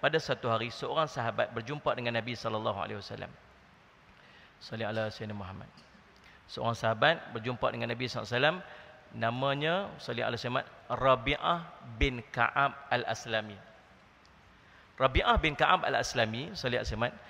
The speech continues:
dia mengadu kepada Nabi sallallahu alaihi wasallam. Nabi sallallahu alaihi wasallam offer dekat dia satu offer yang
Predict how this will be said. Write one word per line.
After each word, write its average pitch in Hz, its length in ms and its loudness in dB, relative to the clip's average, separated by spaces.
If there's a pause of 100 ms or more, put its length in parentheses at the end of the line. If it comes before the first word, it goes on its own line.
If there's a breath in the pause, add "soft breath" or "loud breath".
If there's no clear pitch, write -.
(260 loud breath)
dia 143 160 2
mengadu 143 400 0
kepada 135 320 2
Nabi 135 240 2
sallallahu - 240 0
alaihi 117 80 2
wasallam. 110 220 0 (680)
Nabi 139 300 2
sallallahu 127 240 0
alaihi - 80 -6
wasallam 156 240 4
offer 247 400 6
dekat - 260 0
dia 170 140 4
satu 175 400 -2
offer 196 400 2
yang 147 160 2